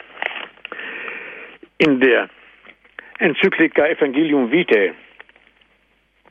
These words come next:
haben wir hier stehen: „In jedem Kind, das geboren wird, und in jedem Menschen,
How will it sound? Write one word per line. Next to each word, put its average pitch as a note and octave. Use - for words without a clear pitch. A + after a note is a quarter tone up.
haben A2+
wir A2+
hier A2
stehen: G2
„In C3+
jedem D#3+
Kind, B2
das B2
geboren A#2
wird, F#2+
und C#3
in B2
jedem D3
Menschen, F#2+